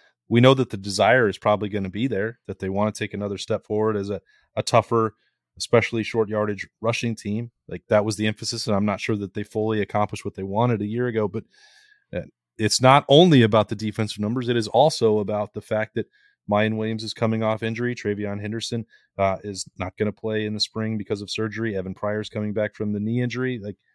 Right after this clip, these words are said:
if you're just talking about Chip Trayanum and Dallan Hayden,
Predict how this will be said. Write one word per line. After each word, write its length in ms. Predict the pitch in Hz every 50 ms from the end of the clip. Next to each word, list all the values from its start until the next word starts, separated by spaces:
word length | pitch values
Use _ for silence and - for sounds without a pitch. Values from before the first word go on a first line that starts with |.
| _ _ _ _ _
if 120 | - - -
you're 80 | 147
just 180 | 156 165 - -
talking 300 | 139 135 127 - 131 123
about 200 | 117 113 110 -
Chip 180 | - 135 -
Trayanum 440 | - - 123 123 123 120 113 113 104 - _ _ _ _ _ _ _ _ _ -
and 280 | 113 110 107 104 104
Dallan 360 | 101 110 113 117 113 110 104
Hayden, 440 | 101 113 131 143 127 113 107 104 101